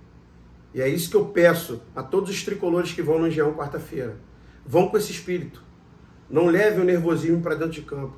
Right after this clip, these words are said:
Saibam que se o jogo terminar zero a zero, um a um, um a zero Fluminense, ou dois a um que seja, ainda tem um jogo lá. E o nosso time tem totais condições de vencer. De preferência, não vai nosso jogador. Incentive, apoie. Eu,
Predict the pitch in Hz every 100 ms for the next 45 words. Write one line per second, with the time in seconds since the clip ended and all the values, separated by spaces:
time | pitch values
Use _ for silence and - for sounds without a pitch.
0 | - - - - - - 190 196 202 -
1 | 165 165 143 170 175 160 160 151 151 131
2 | 127 151 143 139 131 123 143 127 135 127
3 | 110 135 135 131 117 120 143 - 120 131
4 | 123 123 - 160 156 120 - - - 175
5 | 202 202 175 196 190 170 170 - - -
6 | - 135 147 143 156 165 160 165 156 156
7 | - 170 - 170 165 165 175 - 139 139
8 | - - - - - - - - - -
9 | - - - 127 170 170 165 170 170 180
10 | 147 165 165 165 147 151 120 123 143 139
11 | - - - 120 - 147 123 113 - 143
12 | 131 120 - - - - - - - -
13 | - - - 131